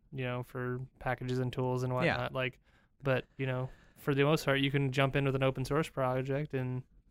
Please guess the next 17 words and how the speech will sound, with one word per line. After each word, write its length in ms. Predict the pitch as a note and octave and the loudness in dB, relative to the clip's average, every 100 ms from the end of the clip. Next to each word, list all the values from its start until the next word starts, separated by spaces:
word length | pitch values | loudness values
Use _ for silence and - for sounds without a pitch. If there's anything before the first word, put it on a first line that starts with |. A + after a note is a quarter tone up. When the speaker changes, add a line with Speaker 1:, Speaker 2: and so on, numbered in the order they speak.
| _ _ _ _ _ _ _ - | _ _ _ _ _ _ _ 0
Speaker 1:
get 120 | C3 | 0
it 80 | - | 0
for 100 | B2 | -8
free. 400 | - D#3+ E3+ E3+ | -2 2 4 4
You 140 | C#3 | 2
can 120 | C3+ | -2
contribute, 480 | A#2+ B2+ - E3 E3+ | -8 -6 0 4 4
you 120 | D3+ C3 | 2 0
can 100 | C3 | 2
use 300 | C3+ D#3 D#3+ | 4 4 2
it, 40 | |
you 100 | C#3 | -2
can 120 | C3 | -4
provide 320 | C3 C3 B2 | -2 0 0
feedback, 520 | - D#3+ D#3+ E3 F3 - _ _ _ _ _ - | 0 -2 2 0 0 -8 _ _ _ _ _ -10
you 100 | B2+ | -8
know, 220 | A#2+ | -6